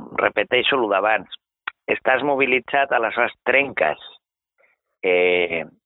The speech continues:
acceptes coses que en altres moments no acceptaries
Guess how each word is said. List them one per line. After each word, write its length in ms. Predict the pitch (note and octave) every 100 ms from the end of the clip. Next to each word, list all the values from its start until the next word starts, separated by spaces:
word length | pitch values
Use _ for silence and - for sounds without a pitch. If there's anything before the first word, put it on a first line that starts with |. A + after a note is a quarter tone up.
| - -
acceptes 460 | F#2 - G#2+ B2 A#2+
coses 320 | - A#2+ A2+ -
que 120 | F2+
en 100 | F2+
altres 640 | G2 F#2+ G2 G2 F#2+ F#2 -
moments 440 | G#2+ G2 G#2+ -
no 140 | G2 F#2
acceptaries 840 | - F2+ - G2 A#2+ C3 B2+